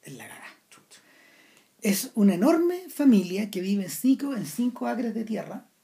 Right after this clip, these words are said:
Speaker 1: Eh, ellos viven repartidos en distintas casas. Eh, son todos blancos.
Speaker 2: Ya.
Speaker 1: Eh, son
Speaker 2: Burke.
Speaker 1: okis.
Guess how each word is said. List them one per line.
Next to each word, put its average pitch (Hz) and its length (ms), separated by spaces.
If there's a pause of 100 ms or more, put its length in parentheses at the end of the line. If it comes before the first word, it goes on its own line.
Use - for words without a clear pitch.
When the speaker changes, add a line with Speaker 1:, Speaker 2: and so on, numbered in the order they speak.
(420)
Speaker 1:
Eh, 151 720 (1120)
ellos 202 260
viven 214 220
repartidos 208 500
en 208 60
distintas 214 480
casas. 214 480 (840)
Eh, 156 720 (360)
son - 260
todos 220 220
blancos. 208 420 (160)
Speaker 2:
Ya. 123 240 (480)
Speaker 1:
Eh, 151 480 (540)
son 233 200
Speaker 2:
Burke. - 120
Speaker 1:
okis. 233 520